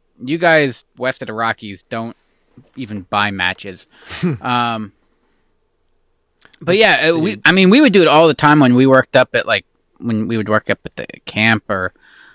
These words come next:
Speaker 2: See, it's just
Speaker 1: um,
Speaker 2: grandma burnt garbage. It's
Speaker 1: when we
Speaker 2: normal.
Speaker 1: go camp. No, well, yeah, we would burn garbage sometimes, but mostly burning leaves. You get a nice smoldering fire, you know. But, uh, w-, w-, it was a special treat when Mom would bring home,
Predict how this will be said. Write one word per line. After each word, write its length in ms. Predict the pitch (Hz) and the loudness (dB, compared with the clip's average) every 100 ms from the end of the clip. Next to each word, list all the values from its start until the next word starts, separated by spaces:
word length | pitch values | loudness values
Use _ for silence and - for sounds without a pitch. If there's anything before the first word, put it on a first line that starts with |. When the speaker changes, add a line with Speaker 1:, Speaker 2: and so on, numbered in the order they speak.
| _ | _
Speaker 2:
See, 100 | - | -4
it's 280 | 95 92 87 | -2 0 0
just 140 | 85 | -4
Speaker 1:
um, 40 | 87 | -8
Speaker 2:
grandma 340 | 104 98 95 | -12 -12 -14
burnt 280 | 90 92 87 | -14 -16 -14
garbage. 460 | 92 95 110 139 127 | -14 -12 -12 -12 -14
It's 80 | 131 | -12
Speaker 1:
when 120 | 127 | -12
we 40 | 147 | -10
Speaker 2:
normal. 220 | 120 107 | -10 -8
Speaker 1:
go 240 | 110 104 - _ | -10 -10 -14 _
camp. 260 | - 123 - | -12 -12 -8
No, 260 | 269 247 214 | -4 -2 0
well, 300 | 220 170 - 175 _ _ _ - | -2 -2 -8 -20 _ _ _ -20
yeah, 280 | 240 269 214 | -6 -2 -2
we 160 | 220 247 | -2 -8
would 160 | 147 | -14
burn 220 | 98 95 113 | -20 -20 -20
garbage 300 | 82 78 - | -20 -20 -20
sometimes, 340 | 110 - 156 | -20 -20 -16
but 120 | 208 | -2
mostly 240 | 247 247 170 | 0 0 -4
burning 400 | 131 131 123 95 | -4 -4 -6 -10
leaves. 360 | 98 107 110 | -12 -12 -14
You 60 | 147 | -12
get 120 | 151 | -8
a 40 | 143 | -4
nice 220 | 143 135 | -4 -6
smoldering 600 | - 113 117 120 117 113 | -10 -10 -8 -6 -8 -10
fire, 500 | - 104 101 110 117 - _ _ _ _ _ _ | -10 -6 -4 -4 -6 -10 _ _ _ _ _ _
you 80 | - | -16
know. 180 | 113 131 _ _ _ _ _ _ _ _ _ _ _ _ _ _ _ _ _ _ _ - | -14 -16 _ _ _ _ _ _ _ _ _ _ _ _ _ _ _ _ _ _ _ -16
But, 280 | 113 - 113 | -16 -14 -12
uh, 200 | 107 110 | -10 -8
w-, 160 | 175 175 | -6 -6
w-, 180 | 185 - | -6 -2
it 80 | 202 | 0
was 140 | 180 | 0
a 60 | 170 | -6
special 400 | - 240 240 196 | -6 -6 -6 -10
treat 340 | - 175 147 | -8 -8 -8
when 200 | 143 131 127 | -8 -8 -4
Mom 240 | 127 135 | -4 -4
would 160 | 135 117 | -8 -8
bring 200 | 127 117 | -10 -8
home, 400 | 117 117 110 | -10 -10 -10